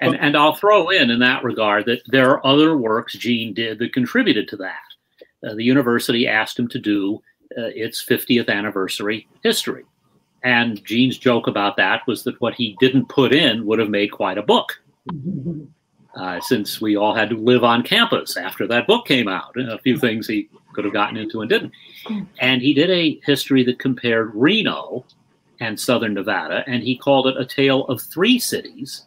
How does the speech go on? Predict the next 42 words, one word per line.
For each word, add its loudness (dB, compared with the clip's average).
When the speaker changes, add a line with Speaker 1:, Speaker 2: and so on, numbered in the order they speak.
Speaker 1:
because 0
he 2
was 2
arguing 0
that 0
the -4
city 2
of 0
Las -2
Vegas -2
and -8
the -10
Strip -4
are -2
different. -8
And 0
we 2
need 2
to 0
grasp 0
those 2
differences. -8
So 4
Resort 2
City 0
in 0
the 0
Sun -4
Belt -2
i-, -4
is -4
the -10
true 2
pioneer -2
on -4
the -10
trail. -2
Uh, -4
at -2
the -4
same 0
time, 0